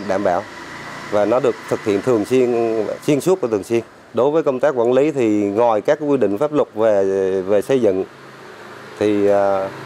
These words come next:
chính quyền địa phương thì tăng cường cái công tác kiểm tra, xử lý đúng quy định của pháp luật. Việc giám, kiểm tra giám sát thường xuyên là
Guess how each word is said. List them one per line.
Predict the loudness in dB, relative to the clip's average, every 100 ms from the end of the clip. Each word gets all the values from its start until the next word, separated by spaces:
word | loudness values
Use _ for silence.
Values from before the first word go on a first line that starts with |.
| -14 -16 -6
chính | 0 4
quyền | 4
địa | 2
phương | 2 2 2 -2 -14 -20 -20 -20 -16 -2
thì | 0 0 -2 -4 -10 -20 -20 -20 -20 -20 -10 -2
tăng | 0 2
cường | 2 2
cái |
công | 0 0
tác | -2 -2
kiểm | -4 0
tra, | 2 2 0 -14 -20 -20 -20
xử | -4 0 4 4
lý | 4 4 0 -6 -12 -20 -20 -20 -20 -20 -20 -20 -20 -4
đúng | 0 0 -2 -8 -18 -20 -2
quy | 2 4
định | 2 0
của | -2
pháp | 0
luật. | -2 -2 -8 0
Việc | 0 2
giám, | 4 4 4
kiểm | 0 4
tra | 4 4
giám | 4 2
sát | 2 0 2 2
thường | 2
xuyên | 4 4 4 2 -4 -12 -2
là | 2 4 2 2 0